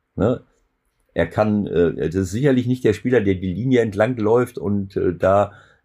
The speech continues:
alle verrückt macht. Der kann super Flanken schlagen, aber das ist für, für Union, äh, Weltklasse-Verpflichtung, muss ich sagen. Und das erste Tor war überragend, war einfach überragend. Und sein zweites Tor auch.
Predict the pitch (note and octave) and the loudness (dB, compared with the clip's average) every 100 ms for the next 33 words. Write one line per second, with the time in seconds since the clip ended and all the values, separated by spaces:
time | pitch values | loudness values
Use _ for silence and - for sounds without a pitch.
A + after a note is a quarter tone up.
0 | - - G2 F#2+ F2 B2 - B2+ - - | -4 0 0 2 0 0 0 -2 -2 -2
1 | F2 F2+ F#2+ F#2+ - G2 A#2+ - A#2+ A#2+ | -2 -2 0 -2 0 -2 -2 -4 0 0
2 | C3 B2+ - - _ - - - - - | 0 -6 -14 -20 _ -12 -10 -10 -10 -12
3 | - - - - - D#2 D#2 D#2 F#2+ A2 | -14 -12 -12 -4 -2 -2 -2 0 0 0
4 | G#2+ - F2+ F2 - F2 - - - E2+ | -4 -4 -2 -2 -2 -6 -8 -12 -18 -6
5 | D#2+ G#2 - - D#2+ D#2+ - - D#2+ D2+ | -2 -2 0 -2 -2 -4 -6 -4 -6 -4
6 | F2+ A#2 - _ _ _ - D#2+ E2 D#2 | -2 -4 -8 _ _ _ -8 -6 -6 0
7 | D#2+ F2+ F2+ E2 D#2+ D#2 - - E2+ - | 2 2 0 -4 -2 0 -2 -2 -2 0
8 | G2+ D#2 E2+ G2 - A2 B2+ B2+ G#2+ F#2 | 0 2 2 2 0 -4 0 2 2 2
9 | G#2 B2+ D3+ - _ - E2 G2+ G2+ F#2+ | 0 -2 -8 -12 _ -10 -6 -4 -6 -6
10 | F#2+ F2+ D#2+ E2+ C3 C3 _ _ - D#2 | -4 -2 0 0 -2 -8 _ _ -8 -2
11 | E2+ - - F2+ F#2 F2 F2 G2+ - | -2 0 0 0 -2 -2 2 2 0